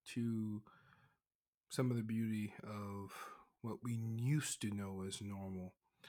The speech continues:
And it's entitled A Poem for Holidays in the Hospital by Ariel Jacoby.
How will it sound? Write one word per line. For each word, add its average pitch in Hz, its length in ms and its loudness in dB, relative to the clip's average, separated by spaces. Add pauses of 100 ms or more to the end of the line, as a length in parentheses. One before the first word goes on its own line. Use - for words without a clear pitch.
(500)
And 113 640 0
it's 123 300 -2
entitled 120 800 2 (580)
A 117 120 -2
Poem 123 500 4
for 110 180 -6
Holidays 85 880 0 (560)
in 127 80 0
the 131 100 2
Hospital 127 640 4 (1400)
by 113 200 2 (100)
Ariel 120 540 2 (320)
Jacoby. - 540 -2